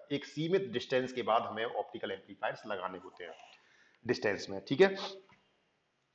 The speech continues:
ठीक है, लेकिन इसमें signal को हमें पूरी तरह से generate करने की आवश्यकता नहीं होती, केवल हमें signal को amplify करना होता है। ठीक है,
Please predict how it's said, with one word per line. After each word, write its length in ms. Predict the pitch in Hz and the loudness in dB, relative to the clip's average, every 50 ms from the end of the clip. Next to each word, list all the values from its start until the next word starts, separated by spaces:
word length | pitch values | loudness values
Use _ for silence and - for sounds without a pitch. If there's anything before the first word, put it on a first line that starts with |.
| _ _ _ | _ _ _
ठीक 160 | - 143 131 196 | 0 6 10 10
है, 160 | 202 190 147 | 10 10 10
लेकिन 220 | 135 139 143 170 | 8 8 8 8
इसमें 320 | 165 139 - - 165 185 185 | 6 4 4 6 6 8 8
signal 340 | - - 131 120 135 139 | 8 6 4 6 8 6
को 140 | 139 143 143 | 8 8 6
हमें 320 | 117 113 123 151 170 - - | 6 6 6 4 4 2 0
पूरी 220 | 139 139 139 143 | 0 2 2 2
तरह 180 | 143 135 113 110 | 2 4 2 2
से 140 | - 160 | 2 0
generate 400 | 156 - 113 110 117 123 117 - | -2 -2 -2 0 2 2 2 2
करने 240 | - 110 101 107 104 | 2 0 0 0 0
की 100 | 98 113 | 2 4
आवश्यकता 520 | 107 92 98 95 - - 104 - - 101 101 | 6 6 6 4 0 -2 -4 -6 -6 -8 -12
नहीं 140 | 104 107 | -8 -4
होती, 240 | 107 113 113 - 185 | -4 -2 -2 -2 -2
केवल 320 | 165 - 139 131 131 139 123 | 0 4 6 8 8 8 8
हमें 180 | - 127 131 | 6 4 2
signal 340 | 127 - 110 98 101 101 101 | 2 0 -2 -4 -4 -4 -2
को 220 | 101 160 170 - - | -2 -2 -2 0 -2
amplify 460 | 123 113 110 - 123 123 127 98 101 | -4 -4 -2 -2 -2 -2 0 0 -2
करना 300 | 95 - - - 90 - | -2 -4 -10 -12 -14 -18
होता 260 | - - - _ - - | -20 -20 -20 _ -16 -16
है। 160 | - - _ - | -16 -18 _ -10
ठीक 160 | - 127 - | -4 0 0
है, 300 | 202 214 214 - - | 0 0 -2 -8 -14